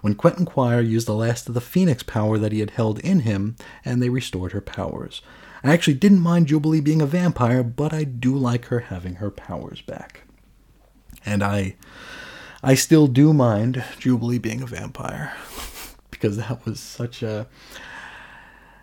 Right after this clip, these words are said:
uh, the Victor Gischler stuff. Um, one of the, that was like a, one of those hype train things, right? Uh, where it was gonna be the first X-Men number one in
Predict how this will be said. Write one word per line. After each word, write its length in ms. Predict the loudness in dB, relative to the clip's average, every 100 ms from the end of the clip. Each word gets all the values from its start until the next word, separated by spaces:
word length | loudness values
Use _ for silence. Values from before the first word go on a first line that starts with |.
| _ _ _ _ -8
uh, 560 | -4 -2 0 2 2
the 120 | 2
Victor 280 | 2 2 2
Gischler 480 | 4 4 4 2 0
stuff. 500 | 0 -2 -4 -8 -14 -10
Um, 640 | -4 0 2 2 0 -4 -10 -20 -20 -20 _ _ _ -20 -20 _ _ _ _
one 280 | 0 4 6
of 60 | 6
the, 120 | 6
that 140 | 6
was 120 | 8 6
like 140 | 6
a, 200 | 6 6
one 100 | 6
of 60 | 6
those 160 | 4
hype 300 | 2 2 2
train 400 | 0 0 2 2
things, 420 | 0 -2 -2 -2
right? 340 | -2 0 0 0
Uh, 200 | 0 0
where 340 | 0 0 -2 -4 -16 -20 -20 -20 -20 -20 -8
it 60 | -2
was 100 | 4
gonna 140 | 4
be 60 | 4
the 100 | 2
first 560 | -2 -2 -2 -4 -8 -12 -16 -6
X-Men 360 | -4 0 2 4
number 200 | 6 4
one 320 | 4 4 4
in 380 | 4 2 -2